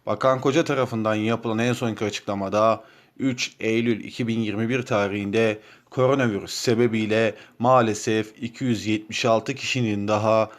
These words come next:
hayatını kaybettiği açıklandı. Üç Eylül iki bin yirmi bir tarihinde korona sebebiyle iki yüz yetmiş altı can daha maalesef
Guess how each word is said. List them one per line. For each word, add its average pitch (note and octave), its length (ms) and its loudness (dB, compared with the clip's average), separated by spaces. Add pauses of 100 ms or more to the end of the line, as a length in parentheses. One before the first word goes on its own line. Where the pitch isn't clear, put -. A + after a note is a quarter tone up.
(160)
hayatını A2 840 2
kaybettiği G#2 840 0
açıklandı. F#2+ 680 -6 (960)
Üç - 220 -2
Eylül A2+ 240 2
iki A#2 240 -2
bin A#2 80 0
yirmi A2 340 0
bir A#2+ 180 0
tarihinde G2+ 760 -2
korona B2 420 2
sebebiyle G#2+ 840 -2 (220)
iki A#2+ 260 -6
yüz A2 180 0
yetmiş A2+ 380 -2
altı G#2+ 360 0
can A2+ 360 2
daha A2 460 2
maalesef A2 720 0